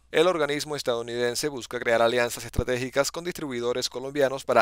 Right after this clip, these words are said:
aumentar la disponibilidad de carne en diversas zonas del país suramericano. Hasta la fecha de cierre del mercado en el mes de abril, Estados Unidos registró un aumento de tres por ciento en la demanda de exportación de carne a Colombia,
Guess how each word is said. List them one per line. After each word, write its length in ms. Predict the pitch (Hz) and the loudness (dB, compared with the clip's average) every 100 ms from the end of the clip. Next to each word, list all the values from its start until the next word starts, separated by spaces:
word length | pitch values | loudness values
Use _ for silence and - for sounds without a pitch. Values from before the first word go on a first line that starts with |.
| - | 6
aumentar 580 | 139 175 143 113 135 151 | 2 2 -2 4 6 6
la 120 | 120 | 2
disponibilidad 560 | 107 110 110 107 107 | 0 -8 -10 -2 0
de 100 | 117 | 0
carne 320 | - 120 123 139 | 4 4 4 -2
en 60 | |
diversas 420 | 120 104 104 117 | -4 -4 -4 -4
zonas 280 | - 131 120 | -4 -4 -4
del 120 | 135 | -4
país 340 | 151 127 123 - | -2 -2 -2 -6
suramericano. 720 | - 110 104 110 135 113 98 - - | -8 -8 -8 -4 -2 -2 -4 -14 -2
Hasta 180 | 139 185 | 4 4
la 80 | 170 | 4
fecha 220 | 170 165 | 4 4
de 100 | 147 | 4
cierre 320 | 151 147 147 | 4 2 2
del 160 | 147 131 | 0 -2
mercado 460 | 127 - 143 151 | 0 4 6 4
en 60 | 139 | -2
el 60 | 110 | -6
mes 180 | 107 | -4
de 60 | 131 | -2
abril, 260 | 151 135 - | -2 -4 -2
Estados 400 | 151 196 202 190 | 0 4 4 2
Unidos 400 | 165 151 175 - | -2 -4 -4 -4
registró 380 | 135 123 127 131 | -4 -4 -8 -6
un 80 | |
aumento 380 | 135 135 135 147 | -6 -4 -4 -2
de 100 | 127 | -2
tres 260 | - 139 135 | 0 0 0
por 160 | 156 | -2
ciento 300 | 151 151 143 | -2 -2 -2
en 60 | 170 | 0
la 60 | 147 | 2
demanda 400 | 120 123 131 135 | 2 0 0 0
de 100 | 110 | 0
exportación 560 | - 123 - 131 113 | -2 -8 -6 -8 -6
de 100 | 113 | 0
carne 260 | 131 117 110 | 4 4 2
a 60 | |
Colombia, 480 | 117 135 123 101 87 | -4 -6 -4 -8 -10